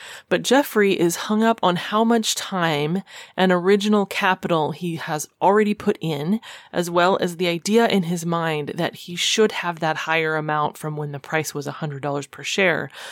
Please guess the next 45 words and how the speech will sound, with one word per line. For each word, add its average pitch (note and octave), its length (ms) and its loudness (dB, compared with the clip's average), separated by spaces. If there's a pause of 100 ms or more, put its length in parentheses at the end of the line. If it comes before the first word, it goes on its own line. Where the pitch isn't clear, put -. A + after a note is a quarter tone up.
(220)
So A3+ 100 2
he's A3+ 200 4
holding D4 340 2
on F3 240 4
to E3+ 180 -2
it C#3+ 240 0 (400)
on E3+ 140 2
the D#3+ 80 2
hope, A#3+ 460 4
however A3 440 2
slim, E3+ 460 0
that D#3 160 0
he F#3+ 160 -2
will E3 100 -4
get D#3 160 0
back D3 280 0
to - 120 -6
where E3+ 380 2
he E3 160 -8
thinks D3 240 -8
he - 80 -6
should C#3+ 240 -6
be. - 260 -8 (520)
There's F#3 240 2
also F3 360 4
some D#3+ 220 -2
loss D#3+ 320 4
aversion D3+ 340 0
at C#3 120 -6
play D3 160 -2
here D3 160 -6
too, C4+ 320 -4 (300)
which G#3 180 0
is G3 160 2
when F#3 400 2
we F3 160 0
experience D#3+ 800 -2
more F3 260 0
pain D#3+ 320 -6
at D3+ 120 -6
the D3+ 100 -8
idea D3 220 -4
of C#3+ 100 -10
losing E3+ 420 2
something D3 680 -6